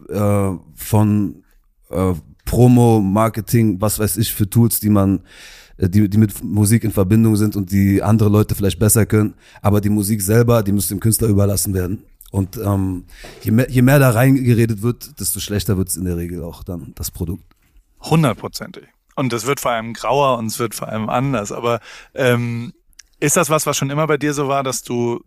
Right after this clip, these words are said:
Speaker 2: Sachen gemacht hast? Also, ich hab das Glück, dass ich relativ früh für mich gelernt hab, ehrlicherweise, <laughs> das können wir mal ganz ehrlich sein, ähm, hab ich recht früh gelernt,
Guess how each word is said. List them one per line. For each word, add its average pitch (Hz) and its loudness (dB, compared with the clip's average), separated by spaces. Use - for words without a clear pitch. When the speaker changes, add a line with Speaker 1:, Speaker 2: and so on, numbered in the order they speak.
Speaker 2:
Sachen 127 -2
gemacht 117 -2
hast? 120 -8
Also, 139 0
ich 170 2
hab 165 -2
das - -4
Glück, 151 0
dass 135 -2
ich 117 -8
relativ 123 -4
früh 180 0
für - -4
mich 143 -2
gelernt 131 0
hab, 156 -4
ehrlicherweise, 160 -2
<laughs> - -6
das - -16
können 117 -4
wir 113 0
mal 101 -4
ganz 123 -2
ehrlich 143 -4
sein, 139 -4
ähm, 127 -2
hab 123 -6
ich - -4
recht 131 -4
früh 156 2
gelernt, 135 0